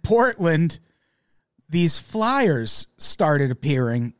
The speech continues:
that were advertising something called the Willamette Valley Dream Survey.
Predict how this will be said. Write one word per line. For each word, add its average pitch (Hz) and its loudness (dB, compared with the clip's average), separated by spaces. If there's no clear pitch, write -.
that 151 -2
were 160 -2
advertising 170 0
something 151 -2
called 135 -4
the 131 -4
Willamette 131 -2
Valley 160 0
Dream 135 0
Survey. 101 -4